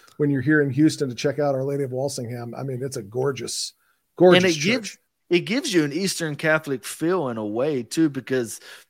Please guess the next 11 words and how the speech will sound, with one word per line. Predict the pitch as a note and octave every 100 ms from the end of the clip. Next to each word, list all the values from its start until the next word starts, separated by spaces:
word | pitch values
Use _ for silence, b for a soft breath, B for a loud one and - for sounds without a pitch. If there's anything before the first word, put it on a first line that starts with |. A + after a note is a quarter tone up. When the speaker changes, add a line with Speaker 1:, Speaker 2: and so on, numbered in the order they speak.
| _ _
Speaker 2:
you | - D#3
know, | D3+
they | C3+ C3+
got | B2+ D3 C#3+
that, | C#3 B2 - _ _ _ F#2 F#2+ A#2 B2 -
they've | C#3+ D3
got | D3 D#3
the | C#3
separation | - E3 D3 B2+ C3+ C#3+ C#3 A#2+
there. | A#2+ A#2 A2+ A2+ b b b b
Uh, | - A#2+ A2+ A2 G#2 G2+ E2+ D2